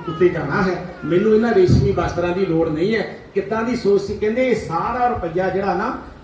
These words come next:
ਇਹ ਗੁਰੂ ਕੇ ਲੰਗਰਾਂ ਵਿੱਚ ਲਾਓ, ਤਾਂ ਕਿ ਗੁਰੂ ਕੇ ਲੰਗਰਾਂ ਦੇ ਵਿੱਚ ਕਿਸੇ ਪ੍ਰਕਾਰ ਦੀ ਕੋਈ ਘਾਟ ਨਾ ਆ ਜਾਵੇ।" ਜੇ ਕਹਿੰਦੇ ਬੀਬੀ ਭਾਨੀ ਜੀ ਨੂੰ ਦੇਖਣਾ ਹੋਵੇ ਤੇ ਦੋ ਜਗ੍ਹਾ ਤੇ ਮਿਲਦੇ ਸੀ ਬੀਬੀ ਭਾਨੀ ਜੀ, ਇੱਕ ਪ-, ਆਪਣੇ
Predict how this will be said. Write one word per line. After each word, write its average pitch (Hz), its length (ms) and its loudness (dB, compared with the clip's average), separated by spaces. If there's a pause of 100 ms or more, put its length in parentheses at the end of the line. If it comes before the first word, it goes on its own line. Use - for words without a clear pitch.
ਇਹ 226 100 -2
ਗੁਰੂ 214 260 -4
ਕੇ 240 120 0
ਲੰਗਰਾਂ 190 380 -2
ਵਿੱਚ 233 160 -4
ਲਾਓ, 214 260 0
ਤਾਂ 233 180 -6
ਕਿ 220 120 -4
ਗੁਰੂ 202 240 -4
ਕੇ 220 140 -2
ਲੰਗਰਾਂ 190 400 -2
ਦੇ 208 80 -2
ਵਿੱਚ 202 160 -4
ਕਿਸੇ - 300 0
ਪ੍ਰਕਾਰ 180 480 -4
ਦੀ 196 60 -6
ਕੋਈ 226 120 -8
ਘਾਟ 170 400 -6
ਨਾ 175 60 -4
ਆ 165 280 -4
ਜਾਵੇ।" 143 220 -8 (520)
ਜੇ 196 140 2
ਕਹਿੰਦੇ 226 260 0
ਬੀਬੀ 196 300 -2
ਭਾਨੀ 196 300 0
ਜੀ 170 120 0
ਨੂੰ 208 120 2
ਦੇਖਣਾ 180 360 2
ਹੋਵੇ 226 200 -2
ਤੇ 233 80 0
ਦੋ 180 340 2
ਜਗ੍ਹਾ 185 260 0
ਤੇ 226 140 0
ਮਿਲਦੇ 175 300 -2
ਸੀ - 120 -4
ਬੀਬੀ 180 280 -4
ਭਾਨੀ 160 300 -6
ਜੀ, 143 180 -10 (340)
ਇੱਕ 208 220 -6
ਪ-, - 420 -12
ਆਪਣੇ 190 340 -8